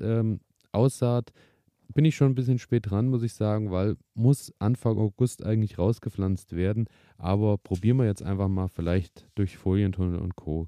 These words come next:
kriegen wir das hin. Dann, äh, Weißkohl, Nagels Frühweiß, auch, äh, bis Mitte August rausgepflanzt werden. Also da muss ich jetzt auch in die Pötte kommen, dass ich den vorbereite, dass der dann Mitte August auch wirklich im Beet steht.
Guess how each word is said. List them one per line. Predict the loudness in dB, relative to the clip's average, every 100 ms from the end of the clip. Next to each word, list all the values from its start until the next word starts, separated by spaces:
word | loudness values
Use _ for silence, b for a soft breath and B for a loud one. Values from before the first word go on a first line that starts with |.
| -10
kriegen | -12 -8 -6
wir | -6
das | -8 -6
hin. | -6 -8 B B B
Dann, | 0 0 0
äh, | -2 -2 0
Weißkohl, | 0 0 -2 0 0 0
Nagels | 0 0 -2 -4
Frühweiß, | -8 -4 -2 -2 -2 -2 -6 -10 -2
auch, | 0 0 -2
äh, | -4 -4
bis | -2 -4 0
Mitte | 0 0
August | 0 0 -4 -4 -2
rausgepflanzt | -2 -2 -6 -2 -2 -2
werden. | -4 -2 -4
Also | -4 -4
da | 0 0 -2 B B
muss | 0 0
ich | 0
jetzt | -2 -2
auch | -2 0
in | 0
die |
Pötte | 0 0 -2
kommen, | -2 -2 -2
dass | -4 -6
ich | -6
den | -2 -2
vorbereite, | -4 -4 -2 -2 -2 -4
dass | -4 -4
der | -2
dann | -2 -2
Mitte | -2 -2
August | -4 -2 -4 -4
auch | -6 -4
wirklich | -4 -2 -4 -4
im | -6 -2
Beet | -4 -4
steht. | -6 -6 -6